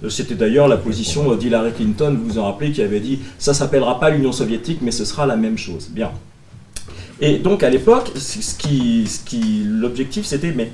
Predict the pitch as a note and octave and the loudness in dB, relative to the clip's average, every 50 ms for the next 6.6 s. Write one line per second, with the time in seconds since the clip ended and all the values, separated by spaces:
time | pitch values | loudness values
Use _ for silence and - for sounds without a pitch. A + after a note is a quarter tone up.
0 | - - - - - - C3+ - G#3+ A#3+ G#3 F#3+ G#3+ G#3+ - F3 C3 A#2 A#2 - | -12 -18 -20 -20 -8 -4 0 2 4 6 6 4 4 2 2 2 0 0 0 -2
1 | - - - - - - - - - - - - D#3 D#3+ D#3+ D3+ D3 - G#3+ A3 | -10 -18 -20 -20 -20 -20 -20 -20 -20 -8 -4 0 2 4 4 4 6 4 2 2
2 | - - - - C#3 C3+ C#3+ D3 F#3+ F#3 F3 D#3 C#3 C3+ C3+ C3+ D#3+ D3+ D3 B2+ | 2 -4 -2 0 0 0 2 2 2 2 2 0 -2 -4 -4 -4 -2 -2 -2 -4
3 | B2 A2+ - - G2 F#2+ - - - - - - - - - - - D3 D3 - | -4 -6 -8 -10 -10 -10 -12 -14 -18 -18 -18 -16 -16 -16 -12 -2 2 4 4 4
4 | - - G#3 G3+ - - - C3 - - - E3 D3 B2 G2+ A2+ A2 A2+ A2+ A#2+ | 6 4 4 4 2 -2 -6 -4 -2 2 4 4 4 4 2 0 0 0 2 2
5 | C3+ A#2 - - B2+ A#2+ B2 A#2+ C3+ C#3+ C3+ - G#2 G#2 G2 G2+ A2 B2+ D3 C3+ | 0 0 0 -2 0 0 2 2 2 2 2 0 -4 -8 -10 -6 0 2 4 4
6 | B2 C3 D3 D3+ E3 D#3+ G3+ G#3+ G#3 F#3+ - - | 6 6 6 6 6 6 6 6 6 6 2 -2